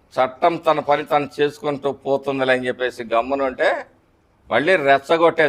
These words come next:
ధోరణులు, అధికారుల మీద చర్య తీసుకుంటాడంట ఆయన. ఏం చర్యలు తీసుకుంటావు? ఏం బీకుతావు నువ్వు?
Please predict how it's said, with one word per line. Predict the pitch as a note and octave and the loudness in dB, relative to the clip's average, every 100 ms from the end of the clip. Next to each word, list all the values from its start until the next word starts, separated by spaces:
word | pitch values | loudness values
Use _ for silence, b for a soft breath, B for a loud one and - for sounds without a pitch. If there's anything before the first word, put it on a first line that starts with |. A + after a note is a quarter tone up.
| C3 | 4
ధోరణులు, | B2+ A#2 F2 D#2+ _ D2+ | 2 2 -8 -14 _ -2
అధికారుల | A2 C3 D#3 D#3 D#3 D3+ | -2 -2 4 4 4 2
మీద | D3 C#3 C3 | 2 0 0
చర్య | B2 A#2 G2+ | -2 -2 -6
తీసుకుంటాడంట | F#2 - F2 F2 E2 D#2 D#2+ | -10 -10 -6 -4 -4 -4 -6
ఆయన. | C#2 - _ _ _ _ _ _ _ _ _ _ _ _ _ _ _ _ _ _ _ _ _ _ _ _ _ _ _ _ _ _ _ _ _ _ - B2+ | -6 -12 _ _ _ _ _ _ _ _ _ _ _ _ _ _ _ _ _ _ _ _ _ _ _ _ _ _ _ _ _ _ _ _ _ _ -4 -2
ఏం | D#3 E3 | 0 0
చర్యలు | D#3+ E3+ D#3+ | 2 2 0
తీసుకుంటావు? | D#3 - D3+ C3 A#2 C3+ | -6 -4 -2 0 0 0
ఏం | D#3+ | 2
బీకుతావు | F3 F3 F#3 E3+ C#3+ | 0 2 4 4 4
నువ్వు? | F2+ | -4